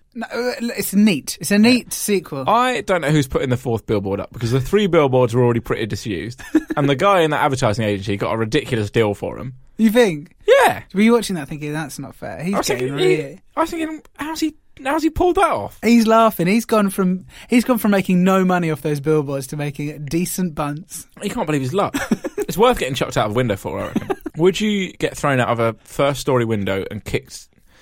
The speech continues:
Speaker 2: almost to death by a policeman for five thousand dollars a month for a year?
Speaker 1: But it's not all going to me.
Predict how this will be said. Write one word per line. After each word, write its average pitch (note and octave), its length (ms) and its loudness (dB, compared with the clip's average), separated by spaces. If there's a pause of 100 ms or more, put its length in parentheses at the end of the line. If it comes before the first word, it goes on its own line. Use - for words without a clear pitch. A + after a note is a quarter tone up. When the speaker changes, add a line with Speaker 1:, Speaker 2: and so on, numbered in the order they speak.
(240)
Speaker 2:
almost C3+ 340 0
to C#3 80 -6
death A2 240 -4
by A2 160 -2
a - 20 -6
policeman G#2+ 640 -6 (220)
for A#2+ 500 2 (500)
five G#2+ 280 -6
thousand A2 240 -4
dollars G2+ 200 -6
a G2 40 -8
month F#2 200 -8
for - 140 -12
a G2 40 -6
year? F#2 240 -8 (920)
Speaker 1:
But C#4 120 0
it's A#3+ 120 0
not B3+ 160 -4
all A3+ 100 2
going G3+ 300 2
to G3 100 -6
me. - 540 -2